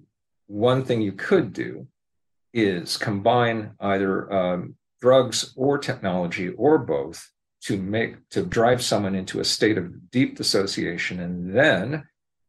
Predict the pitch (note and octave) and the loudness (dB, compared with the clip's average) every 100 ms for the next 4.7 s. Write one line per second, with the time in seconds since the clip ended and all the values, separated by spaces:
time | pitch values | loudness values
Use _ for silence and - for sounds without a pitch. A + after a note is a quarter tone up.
0 | _ B2 A2+ A2+ G#2+ G2+ - - E2+ E2+ | _ -4 0 2 2 0 -4 -6 -6 -8
1 | _ _ _ - G2+ F#2 G#2 - - F2+ | _ _ _ 0 2 2 -4 -6 -6 -6
2 | D#2+ - - A2 C3+ E3 - C2 - - | -6 -10 -12 0 2 4 0 -4 -6 -8
3 | - F#2 - - G2+ A2+ - - E2+ E2+ | -10 -10 -8 -10 -12 -12 -10 -6 -4 -6
4 | F#2 F2 - B2 F#2+ - - | -8 -10 -2 0 0 -4 -14